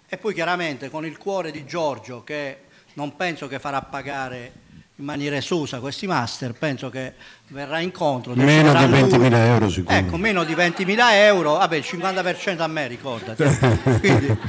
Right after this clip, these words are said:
Speaker 1: chiaramente, ecco, eh, quello che vi volevamo presentare è anche questo nuovo progetto, diciamo che ci piacerebbe un applauso di approvazione per capire.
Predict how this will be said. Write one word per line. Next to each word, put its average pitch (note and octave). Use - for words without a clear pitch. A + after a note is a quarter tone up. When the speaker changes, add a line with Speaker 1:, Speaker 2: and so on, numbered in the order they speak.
Speaker 1:
chiaramente, G3
ecco, D3
eh, G3
quello A3+
che G3
vi F3+
volevamo F#3
presentare F#3+
è -
anche F3+
questo E3
nuovo F#3
progetto, F#3
diciamo G3
che E3
ci G3+
piacerebbe D3+
un F#3+
applauso F#3
di D3+
approvazione E3+
per C#3+
capire. C#3